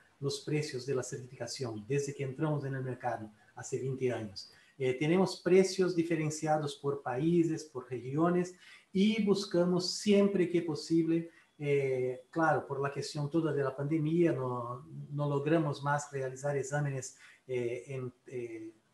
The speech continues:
test centers, eh, en papel, las pruebas de papel, que nos permiten hacer los exámenes a un costo menor, pero sí, siempre ten-, intentamos apoyar eventos con algunos, eh, cupones,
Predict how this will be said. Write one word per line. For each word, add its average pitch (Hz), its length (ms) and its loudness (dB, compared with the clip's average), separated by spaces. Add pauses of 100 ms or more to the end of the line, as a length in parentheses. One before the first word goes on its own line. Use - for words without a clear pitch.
(260)
test 156 260 2
centers, 147 720 -2
eh, 113 460 -6
en 139 200 -4
papel, 160 540 2 (220)
las - 160 -8
pruebas 143 400 2
de 131 60 -4
papel, 160 500 -2 (260)
que 147 100 -2
nos 143 180 0
permiten 135 840 -2
hacer 139 320 -4
los 135 160 0
exámenes 127 400 -4
a 127 120 -4
un 127 200 -6
costo 139 340 -6
menor, 139 440 0 (320)
pero 170 180 8
sí, 131 260 -2
siempre 185 480 2
ten-, 160 220 -2
intentamos 151 520 -4
apoyar 135 400 -2
eventos 147 480 -2
con 139 160 -8
algunos, 131 640 -4
eh, 117 220 -16 (180)
cupones, 175 760 2